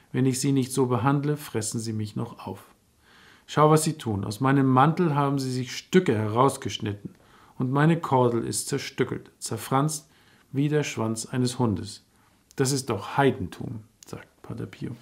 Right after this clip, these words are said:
Seine scheinbar jähzornigen Reaktionen waren also in Wirklichkeit Gesten der Gerechtigkeit gegen Gott,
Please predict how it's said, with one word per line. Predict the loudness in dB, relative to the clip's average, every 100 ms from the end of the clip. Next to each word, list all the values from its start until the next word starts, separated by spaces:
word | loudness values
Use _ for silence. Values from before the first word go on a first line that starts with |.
| -20 _ _ _ _ _ _ _ _ _ _ _ _ _ -20 -20 -20 -20 -20 -8
Seine | 0 2 4
scheinbar | 6 8 8
jähzornigen | 8 6 4 2 2 2 2
Reaktionen | 4 4 2 2 2 4
waren | 2 0
also | -2 -4
in | -4 -4
Wirklichkeit | -4 -6 -8 -8 -8
Gesten | -4 -2 -2 -2 -4
der | -4 -2
Gerechtigkeit | -2 2 0 0 -4 -6 -6 -6 -6 -6
gegen | -6 -4 -4 -4
Gott, | -8 -8 -14